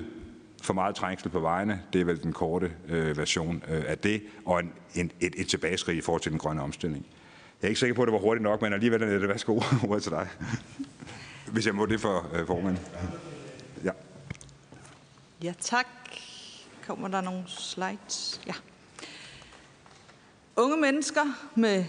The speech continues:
Speaker 2: drømme og håb for deres fremtid, som ikke har de samme muligheder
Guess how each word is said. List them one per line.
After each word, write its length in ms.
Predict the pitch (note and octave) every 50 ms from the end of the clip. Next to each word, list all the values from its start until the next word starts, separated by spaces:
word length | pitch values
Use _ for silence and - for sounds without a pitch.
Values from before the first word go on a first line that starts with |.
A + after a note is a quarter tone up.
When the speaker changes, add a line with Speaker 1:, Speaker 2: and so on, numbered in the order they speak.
| - - - - - - - -
Speaker 2:
drømme 520 | - G3 G3 G3 G#3 A3 A#3+ C#4 C4+ -
og 200 | - F#3 F3+ E3
håb 320 | D#3+ D3+ G#3+ A#3+ A#3+ A#3+ -
for 60 | B3+
deres 220 | G#3+ G#3 F#3+ -
fremtid, 520 | - - G#3 G#3 A3+ - - C4+ A#3+ - -
som 220 | - A3+ G#3+ G#3
ikke 160 | G#3+ A3+ -
har 180 | A#3+ A#3+ - - A3
de 60 | B3
samme 300 | - - G#3 G#3 A#3 A#3
muligheder 580 | A#3 A#3 A#3 A#3+ C#4 C4 A#3+ A3+ G3 - E3